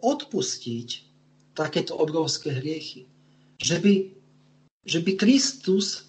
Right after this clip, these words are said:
svojou obeťou na kríži mohol naozaj zaplatiť za všetky tieto svoje hriechy. A bola to obrovská prekážka, cez ktorú sa nedokázali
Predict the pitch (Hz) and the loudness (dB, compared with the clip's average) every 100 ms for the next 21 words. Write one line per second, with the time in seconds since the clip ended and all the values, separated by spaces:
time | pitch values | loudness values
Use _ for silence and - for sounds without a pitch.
0 | - - 160 175 180 175 185 - - 214 | -8 -6 2 4 4 4 2 -2 2 4
1 | 226 202 220 202 202 - - 247 196 127 | 4 2 2 4 4 2 4 6 6 0
2 | 127 - _ _ _ _ 160 208 202 190 | -2 -6 _ _ _ _ 2 4 4 4
3 | 202 233 196 190 180 226 226 202 - 151 | 4 4 4 4 4 2 2 2 0 -4
4 | 151 - _ _ _ _ - 147 - - | -6 -12 _ _ _ _ -8 -4 0 2
5 | 247 - 190 190 185 185 - 185 185 160 | 2 2 0 4 2 2 -2 0 0 2
6 | 190 226 - 165 170 190 202 208 226 226 | 4 4 2 -2 2 2 2 4 4 2
7 | 208 220 214 226 - 190 190 - 196 190 | -2 -2 2 2 2 0 -2 -2 2 2
8 | 190 190 202 196 196 185 190 190 | 2 -2 -2 -2 0 2 4 2